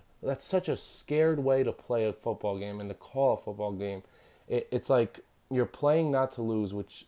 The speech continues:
has gotta be the most infuriating thing to hear when you're a fan, football fan in general. I mean, to watch your team make it all the way there and to be,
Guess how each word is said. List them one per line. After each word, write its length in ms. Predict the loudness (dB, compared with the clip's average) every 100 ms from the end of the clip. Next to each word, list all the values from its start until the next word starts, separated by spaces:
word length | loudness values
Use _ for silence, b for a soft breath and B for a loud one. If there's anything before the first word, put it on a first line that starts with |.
| -12
has 140 | -6
gotta 300 | 0 2 2
be 260 | 0 -2 -4 b b b b
the 60 | 0
most 400 | 0 0 -6 -18 _ -8
infuriating 720 | -8 -4 2 4 6 4 0
thing 220 | -2 -2
to 60 | -2
hear 240 | 0 0 0
when 120 | -2
you're 120 | -4
a 60 | -4
fan, 480 | -4 -2 -2 -6 -2
football 160 | 2 2
fan 260 | 0 -6 -6
in 140 | -6
general. 460 | -4 -2 -2 -4 -8 b b b b b b b _ -8
I 40 |
mean, 360 | -4 -2 -4 -8 -10
to 180 | 0 2
watch 340 | 4 4 2
your 100 | -2
team 440 | -4 -4 -4 -4 -2
make 180 | -2 2
it 60 |
all 160 | 4 4
the 60 |
way 160 | 6 4
there 400 | 4 4 2 -2 b b b b
and 160 | -10 -6
to 100 | -4
be, 420 | -2 0 -2